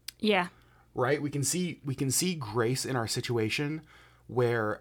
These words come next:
Speaker 2: a decade ago it was still, like, loss and, like, you, we couldn't see the, the silver lining, if you will. And I hate that. I hate that term because
Speaker 1: Yeah.
Speaker 2: It's like, "Oh, everything works out." It's like, "Yeah, but what if it doesn't? Like, wh-, what if it's just really shitty?"
Speaker 1: <laughs>
Speaker 2: Um,
Speaker 1: Right.
Speaker 2: but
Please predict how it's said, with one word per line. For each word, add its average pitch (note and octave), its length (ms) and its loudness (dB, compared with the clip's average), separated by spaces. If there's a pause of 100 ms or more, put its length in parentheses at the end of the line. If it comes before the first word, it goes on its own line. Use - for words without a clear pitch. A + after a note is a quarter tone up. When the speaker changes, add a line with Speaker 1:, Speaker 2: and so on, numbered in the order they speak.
Speaker 2:
a B2+ 80 -2
decade D#3 400 4
ago A#2 320 4
it G#2+ 140 -2
was G#2 140 -6
still, A#2 360 -2
like, G2 320 -6
loss F2+ 720 -6
and, G#2 300 -4
like, A2 340 -4 (180)
you, B2 120 -6 (400)
we D3 100 2
couldn't D#3+ 320 6
see F3 380 2
the, A#2 460 0 (580)
the A#2+ 140 0
silver E3+ 440 8
lining, B2 380 4
if F#2 100 -4
you G2+ 60 -4
will. G2 80 -2
And G2+ 100 0
I C3 60 6
hate G3+ 260 0
that. F#2+ 220 0
I C3 80 0
hate F#3+ 160 2
that G#2 140 0
term G2 240 -2
because G3 300 2
Speaker 1:
Yeah. F#3+ 60 0 (260)
Speaker 2:
It's - 80 -18
like, D#3+ 140 2
"Oh, A3 120 4
everything E3 380 4
works D#3 220 0
out." C#3+ 160 4
It's B2 80 -4
like, F3 120 -2
"Yeah, C#4+ 140 2
but D4 100 -2
what C4 100 4
if C4 100 0
it - 80 -2
doesn't? - 280 -8 (140)
Like, E3+ 160 0 (300)
wh-, - 40 -6
what A#3 140 2
if C4 80 -6
it's A3+ 100 -6
just F#3 160 -2
really C3+ 160 2
shitty?" D#4 880 12
Speaker 1:
<laughs> - 80 -4
Speaker 2:
Um, D#3+ 160 10
Speaker 1:
Right. F#3 220 8 (280)
Speaker 2:
but C#3 280 4